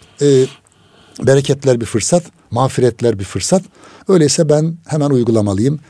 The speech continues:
Uygulamaya nereden başlamalıymışım zaten? "Utlü ma uhiye ileyke minel kitab."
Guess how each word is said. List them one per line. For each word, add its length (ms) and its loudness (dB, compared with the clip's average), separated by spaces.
Uygulamaya 420 2
nereden 360 0
başlamalıymışım 720 -4
zaten? 380 0
"Utlü 320 -2
ma 260 0
uhiye 340 4
ileyke 280 2
minel 220 2
kitab." 340 -2